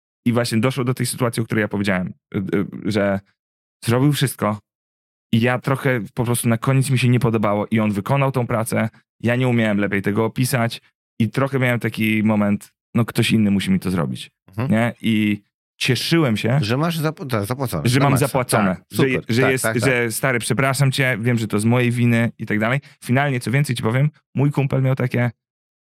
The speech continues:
Speaker 1: to pójdź do kogoś innego, ja jeszcze chcę sobie sam przy tym posiedzieć, bez już zapłaty. Wiesz, czuję, że jakby się nie dogadaliśmy, zawsze byliśmy fair wobec siebie, zawsze byliśmy transparentni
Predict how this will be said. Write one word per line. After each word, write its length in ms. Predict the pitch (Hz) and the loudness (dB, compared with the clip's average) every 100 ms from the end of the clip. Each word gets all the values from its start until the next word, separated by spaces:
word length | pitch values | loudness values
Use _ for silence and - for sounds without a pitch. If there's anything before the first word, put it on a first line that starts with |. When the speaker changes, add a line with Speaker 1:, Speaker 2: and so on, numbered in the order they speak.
| _ | _
Speaker 1:
to 80 | 104 | -2
pójdź 260 | - 160 | 2 2
do 100 | 143 | 2
kogoś 220 | 143 135 135 | 0 0 0
innego, 360 | 131 139 147 - | 0 2 0 0
ja 200 | 127 131 | 0 0
jeszcze 220 | 127 123 | 0 -4
chcę 160 | - 127 | -4 -4
sobie 240 | 123 110 | -2 -2
sam 260 | 113 127 113 | 0 0 -2
przy 120 | 107 | -2
tym 120 | 110 | -2
posiedzieć, 580 | 107 131 110 110 104 - _ _ _ 117 | 0 0 0 -2 -2 -12 _ _ _ 0
bez 340 | 107 131 113 | 2 2 0
już 160 | 110 110 | 0 0
zapłaty. 520 | 104 127 127 123 123 - - _ _ | 0 -2 0 0 -2 -6 -20 _ _
Wiesz, 300 | 110 117 98 - - - | 0 0 0 -4 -6 -2
czuję, 240 | - 131 113 | 0 2 2
że 260 | 117 110 | 0 2
jakby 240 | 92 107 110 | 2 0 0
się 120 | 117 | 2
nie 80 | 113 | 2
dogadaliśmy, 480 | 113 113 123 127 107 | 2 2 2 0 0
zawsze 220 | 113 107 | 0 -2
byliśmy 200 | 101 104 | -2 -2
fair 260 | - 143 | 0 0
wobec 260 | 135 127 135 | 2 0 0
siebie, 220 | 139 127 | 0 0
zawsze 200 | 107 98 | -2 -2
byliśmy 220 | 101 98 | 0 0
transparentni 680 | - 107 107 123 135 - 127 | 0 -2 0 0 0 0 -2